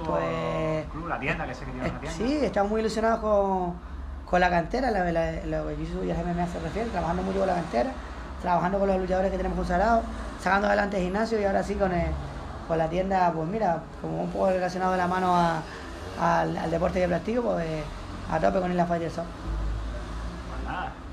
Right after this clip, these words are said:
Speaker 2: me alegro mucho, muchas gracias por tu tiempo.
Speaker 1: Nada, faltaría
Speaker 2: Eh,
Speaker 1: más.
Speaker 2: si no quieres añadir nada más, hasta aquí la parte.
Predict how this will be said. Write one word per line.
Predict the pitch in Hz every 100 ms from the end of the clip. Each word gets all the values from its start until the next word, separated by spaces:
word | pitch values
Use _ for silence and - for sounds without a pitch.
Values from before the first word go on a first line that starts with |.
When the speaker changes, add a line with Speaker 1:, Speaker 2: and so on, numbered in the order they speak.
| - 110
Speaker 2:
me |
alegro | 113 127 131
mucho, | 165 143
muchas | 135 139
gracias | 139 139 131
por | 139 131 131
tu | -
tiempo. | 127 180 160
Speaker 1:
Nada, | 165 185 175
faltaría | 160 151 165
Speaker 2:
Eh, | 170
Speaker 1:
más. | 175
Speaker 2:
si | 175
no | 127
quieres | 135 135
añadir | 131 135 127
nada | 127 123
más, | 104 104 110
hasta | 131 123
aquí | -
la | - -
parte. | -